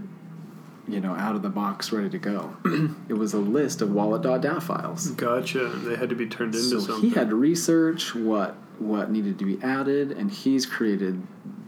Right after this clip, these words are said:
Speaker 1: just the Fort Knox of security. He's got everything all command line,
Speaker 2: So what's,
Speaker 1: everything's
Speaker 2: what's Nate's background? How does he get to this
Speaker 1: Yeah,
Speaker 2: point?
Speaker 1: so he's a,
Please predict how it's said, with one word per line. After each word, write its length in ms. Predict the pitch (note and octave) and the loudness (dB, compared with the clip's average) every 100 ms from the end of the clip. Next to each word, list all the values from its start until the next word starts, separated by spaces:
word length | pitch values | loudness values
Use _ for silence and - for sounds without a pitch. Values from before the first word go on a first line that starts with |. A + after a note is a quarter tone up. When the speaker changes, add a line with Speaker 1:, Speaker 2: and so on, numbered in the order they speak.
| - | -8
Speaker 1:
just 340 | - G2 - - - - | -4 -2 -4 -10 -16 -10
the 300 | G#2 G2 G2+ | -6 -4 -2
Fort 300 | - B2 G2+ | 2 2 4
Knox 420 | G2+ F2+ - - | 2 0 -4 -6
of 120 | F#2 | -6
security. 600 | - - - G2 E2+ F2 - - - - - - - | -6 -6 -2 0 0 -4 -6 -12 -16 -16 -18 -20 -8
He's 220 | A2 G#2 G2+ | 0 0 0
got 340 | - A#2 A2+ | -2 2 4
everything 380 | B2+ B2+ B2 A#2+ | 4 4 4 4
all 320 | A#2 B2 C3 | 4 4 2
command 440 | B2+ B2+ A2+ G#2+ G#2 | 2 2 4 2 2
line, 540 | G2+ G2+ G#2 G#2 G#2 | 2 2 2 0 0
Speaker 2:
So 40 | G#2+ A#2 C#3 | 0 2 4
what's, 120 | - | 4
Speaker 1:
everything's 460 | B2+ C#3+ A#2 A2 D3+ | 4 4 2 0 4
Speaker 2:
what's 280 | C#3+ C#3 - | 4 2 2
Nate's 320 | B2 B2 B2 | 4 4 2
background? 600 | - G#2+ G2+ A2 A2 G#2 - | 0 -2 -2 -6 -6 -8 -4
How 80 | B2 | -2
does 220 | A#2+ A2 | 0 0
he 140 | - A#2+ | -2 -2
get 240 | A#2 A2 | -2 -6
to 80 | - | -4
this 100 | - | 2
Speaker 1:
Yeah, 180 | E3+ - | 2 2
Speaker 2:
point? 280 | A2 A2 - | -4 -6 -4
Speaker 1:
so 120 | - | -2
he's 280 | - A#3+ G#3+ | 2 4 4
a, 440 | B2 A2+ A2+ A2 | 4 2 2 -2